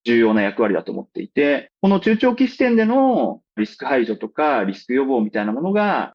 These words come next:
別の言葉で言えば逆境に強い組織を作っていくということ。で、これが個人的にはすごく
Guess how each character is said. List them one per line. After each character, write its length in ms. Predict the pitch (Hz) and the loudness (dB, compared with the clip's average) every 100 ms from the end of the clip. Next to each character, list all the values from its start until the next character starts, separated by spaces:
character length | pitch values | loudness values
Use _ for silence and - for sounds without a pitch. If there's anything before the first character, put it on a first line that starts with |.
| _ | _
別 140 | 127 127 | -6 -4
の 100 | 131 | -6
言 160 | 135 | -2
葉 120 | 147 | 0
で 60 | 139 | 2
言 100 | 165 | 2
え 20 | |
ば 400 | 220 202 120 - _ - | 2 0 -2 -6 _ -4
逆 200 | - - | -4 -2
境 140 | 135 | 0
に 120 | 120 | 0
強 180 | 117 131 | 0 0
い 40 | 107 | 0
組 120 | 110 | -6
織 220 | - 220 | -4 -2
を 300 | 220 123 - | 0 0 -6
作 220 | - - - | -16 -6 -6
っ 20 | |
て 160 | - | -4
い 60 | - | -8
く 80 | - | -6
と 60 | |
い 20 | 85 | -8
う 60 | |
こ 80 | 85 | -8
と。 240 | - 98 - _ - | -8 -8 -10 _ -2
で、 240 | 160 160 | 0 0
こ 140 | 160 226 | 0 -2
れ 60 | |
が 360 | 240 262 247 - | 0 -2 -4 -6
個 120 | - 151 | -2 0
人 120 | 185 | 0
的 120 | 208 | 0
に 100 | 247 | 0
は 80 | 208 | 0
す 100 | 170 | 0
ご 120 | 165 | 0
く 320 | 123 92 - | 0 0 -2